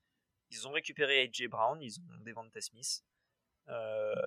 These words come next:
donc il va y avoir des espaces qui vont s'ouvrir et je pense que ça peut être sympa pour Goddard d'aller s'immiscer à l'intérieur de tout ça. Euh, donc voilà, c'est une attaque qui, qui peut monter.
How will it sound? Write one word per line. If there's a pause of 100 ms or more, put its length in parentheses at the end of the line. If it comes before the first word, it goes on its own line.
(160)
donc
il
va
y
avoir
des
espaces
qui
vont
s'ouvrir
et
je
pense
que
ça
peut
être
sympa
pour
Goddard
d'aller
s'immiscer
à
l'intérieur
de
tout
ça. (680)
Euh, (540)
donc
voilà,
c'est
une
attaque
qui, (460)
qui (100)
peut
monter.